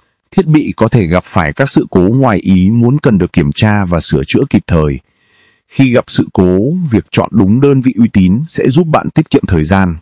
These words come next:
chi phí và đảm bảo an toàn cho thiết bị. Trung tâm chúng tôi cam kết mang đến dịch vụ chuyên nghiệp, minh bạch, tận tâm với linh kiện chính hãng và đội ngũ kỹ thuật giàu kinh nghiệm. Liên hệ ngay với chúng tôi,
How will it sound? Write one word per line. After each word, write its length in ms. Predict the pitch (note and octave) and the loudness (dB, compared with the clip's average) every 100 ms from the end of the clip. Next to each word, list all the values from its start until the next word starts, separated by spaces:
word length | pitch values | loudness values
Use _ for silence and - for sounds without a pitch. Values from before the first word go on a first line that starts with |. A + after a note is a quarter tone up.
| _ | _
chi 180 | - G#2+ | -2 -2
phí 320 | - E2+ E2+ B2 | 0 0 0 -2
và 100 | F#2 | -2
đảm 200 | D#2 C2+ | 0 0
bảo 160 | D2 C2+ | -2 -2
an 200 | E2+ F2 | -2 0
toàn 280 | F2 C#2 | 0 -2
cho 140 | C2+ F2+ | -2 -2
thiết 160 | C3 | 0
bị. 200 | A#2+ A#2+ - _ - | 0 0 -2 _ -4
Trung 140 | A2+ G#2 | -2 0
tâm 220 | G#2 G2 | 0 2
chúng 180 | F#2 F#2 | 0 2
tôi 200 | F#2+ F#2 | 2 2
cam 220 | G#2+ G2+ | 0 0
kết 220 | C#3+ E3+ - | 0 0 0
mang 260 | A2+ G#2 | 0 2
đến 200 | F2 F2 | 2 2
dịch 220 | G2 - | 0 -2
vụ 160 | G2 - | -2 -2
chuyên 240 | - G#2+ G#2 | 0 0 2
nghiệp, 180 | F2 - _ - | 0 -2 _ -2
minh 260 | A2+ A2+ | 0 2
bạch, 160 | F#2+ D#2+ _ _ _ | 0 -4 _ _ _
tận 220 | B2 G2 G2 | -2 -2 0
tâm 260 | A#2+ A#2 G#2 | 2 2 2
với 100 | A2 | 2
linh 160 | A#2 | 0
kiện 200 | - A2 - | 0 -2 -2
chính 180 | - F#2 | 0 0
hãng 320 | G2+ A#2 E3 | 0 0 0
và 100 | A2+ | 0
đội 120 | E2 | 0
ngũ 160 | F#2 G2 | 0 0
kỹ 120 | C3+ | -2
thuật 220 | - G2+ - | 0 -2 -2
giàu 320 | F2 D#2+ C#2+ | -2 -2 -2
kinh 180 | - G2+ | 0 2
nghiệm. 200 | G#2 - _ _ _ _ _ _ - | 2 -2 _ _ _ _ _ _ -2
Liên 220 | B2 A2+ | 0 2
hệ 220 | A2+ G#2 | 0 0
ngay 280 | G2 B2 C#3 | 0 2 2
với 120 | A#2+ | 0
chúng 180 | G2+ G2 | 0 0
tôi, 200 | B2 | 2